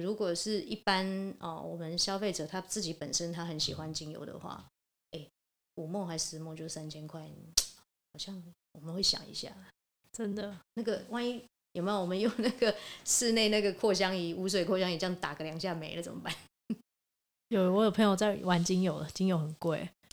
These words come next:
Speaker 1: 精油，精油非常贵。
Speaker 2: 高级的。
Speaker 1: 那更何况是我们要拿来做原料，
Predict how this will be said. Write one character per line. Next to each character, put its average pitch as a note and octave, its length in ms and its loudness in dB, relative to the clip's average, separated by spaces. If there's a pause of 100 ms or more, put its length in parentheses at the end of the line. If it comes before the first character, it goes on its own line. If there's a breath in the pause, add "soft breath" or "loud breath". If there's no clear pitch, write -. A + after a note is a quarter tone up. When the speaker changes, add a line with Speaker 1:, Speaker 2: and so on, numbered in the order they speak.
Speaker 1:
精 F#3 200 -4
油， F3 160 -4 (140)
精 G3+ 180 -6
油 F3+ 120 -6
非 - 120 -12
常 F3 140 -12
贵。 - 60 -10
Speaker 2:
高 G3 180 6
级 E3 220 0
的。 E3 360 -2
Speaker 1:
那 B3+ 80 2
更 C4 200 2
何 G3 120 4
况 G3 240 0
是 G3+ 280 0
我 F3 100 -4
们 F3 140 -2
要 G3 140 -2
拿 E3+ 180 -4
来 E3 160 -6
做 E3+ 240 -4
原 E3 260 -8
料， F3+ 180 -6